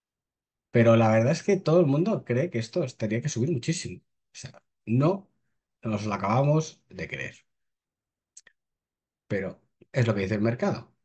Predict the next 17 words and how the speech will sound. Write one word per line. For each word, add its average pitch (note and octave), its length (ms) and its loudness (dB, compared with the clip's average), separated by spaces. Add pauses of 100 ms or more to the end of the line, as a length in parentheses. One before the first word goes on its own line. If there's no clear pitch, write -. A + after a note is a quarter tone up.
(240)
Un B2+ 160 0
abrazo C3 320 2
y G#2+ 60 2
hasta F#2 200 -10
siempre. - 320 -18 (3000)
Hola D3 100 -20
a - 40 -20
todos - 280 -20
y C#3+ 40 -20
bienvenidos A#2 380 -10
a C#3 40 0
Educación B2+ 320 0
Financiera C#3+ 640 2
y G3+ 160 2
Criptomonedas. E3 640 0
Tenemos F3+ 460 4
un A3 480 2